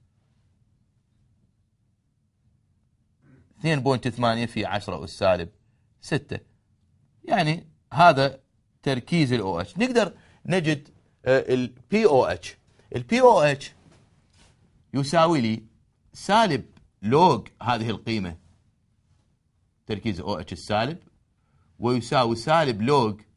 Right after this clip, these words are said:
الوا-، اثنين بوينت ثمانية في عشرة أس سالب ستة. نقدر احنا بالتقريب هذا نعتبره ثلاثة، يعني،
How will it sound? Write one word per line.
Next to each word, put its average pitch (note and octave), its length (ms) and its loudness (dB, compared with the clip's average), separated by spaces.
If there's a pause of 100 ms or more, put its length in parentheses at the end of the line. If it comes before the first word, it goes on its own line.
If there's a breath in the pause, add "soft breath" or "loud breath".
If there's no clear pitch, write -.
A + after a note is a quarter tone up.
(720)
الوا-، B2+ 400 -2
اثنين F3+ 300 -2
بوينت C3+ 280 -2
ثمانية B2 400 0
في A2+ 140 -6
عشرة G2+ 360 -6
أس G2 40 -10
سالب G2+ 320 -4
ستة. - 300 -12 (1120)
نقدر G#3+ 380 0
احنا D#3 400 -4 (160)
بالتقريب E3 800 -4
هذا C#3 160 0
نعتبره A#2+ 400 -4
ثلاثة، C3+ 500 4 (680 soft breath)
يعني، A2 400 -4